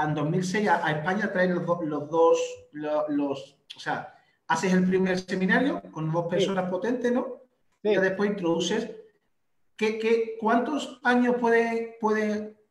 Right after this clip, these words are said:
Speaker 1: desde que aparece esta disciplina allí, por ejemplo, en, en, en Suecia? ¿Cuánto, cuánto?
Speaker 2: Bueno, yo, yo, yo me, después cuando me, ya me desplacé de España a Suecia, mis primeros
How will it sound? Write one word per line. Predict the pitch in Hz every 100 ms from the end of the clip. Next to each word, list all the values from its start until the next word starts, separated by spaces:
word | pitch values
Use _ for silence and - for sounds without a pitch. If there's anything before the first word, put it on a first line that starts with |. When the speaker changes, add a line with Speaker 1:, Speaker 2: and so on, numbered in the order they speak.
| _
Speaker 1:
desde | 170 196 190 185
que |
aparece | 196 196 190 190
esta | 185
disciplina | 190 - 185 190 185
allí, | 185
por | 185 175
ejemplo, | 180 180 180
en, | 175 170 170 - _
en, | 170 170 180
en | 180
Suecia? | - 120 - - _ _
¿Cuánto, | 175 175 214
cuánto? | 202 202 208 208 208 208 _ _ _ _ _ _ -
Speaker 2:
Bueno, | 208 233 180 -
yo, | 156 214 220
yo, | 160 214 240 - - -
yo | 151 185
me, | 220 233 220
después | 175 165 196
cuando | 208 220
me, | 190
ya | 175
me | 196
desplacé | 196 202 196 - 196
de | 175
España | - 202 170 147
a |
Suecia, | - 190 208 202 220
mis | 202 175
primeros | - 156 175